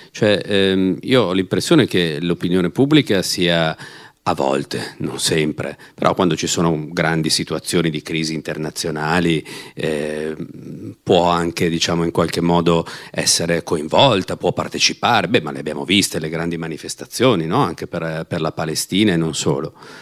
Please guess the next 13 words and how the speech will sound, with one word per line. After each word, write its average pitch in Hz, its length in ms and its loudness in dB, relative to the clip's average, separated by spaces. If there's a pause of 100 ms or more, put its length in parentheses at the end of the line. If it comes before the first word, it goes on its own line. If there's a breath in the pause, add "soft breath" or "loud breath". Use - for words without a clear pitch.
(440 loud breath)
Però - 180 4
la 98 100 4
questione 113 360 2
carceri 87 840 0 (260 loud breath)
è 123 580 4
respingente, 107 960 2
questa 110 200 -4
è - 20 0
un 85 60 -2
po' 85 100 -2
la 80 100 0
mia 85 160 -2
impressione, 80 760 -2